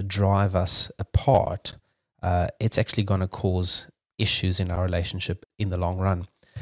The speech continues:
So the best key, or, you know, the best word of, um, advice I could give,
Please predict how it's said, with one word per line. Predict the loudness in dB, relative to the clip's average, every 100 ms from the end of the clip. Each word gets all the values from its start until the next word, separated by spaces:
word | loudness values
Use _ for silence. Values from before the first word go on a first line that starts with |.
| -16 -20 0
So | 0
the | 2
best | 2 2 0 -4
key, | -6 0 0 0 -4 -2
or, | -2
you | 0
know, | 0
the | 2
best | 4 2 2 -4
word | -4 2 4
of, | 2 -2 -10 -4
um, | -4 -4 -8 -8
advice | -8 0 4 4 4
I | 0
could | 0 -4
give, | 0 0 0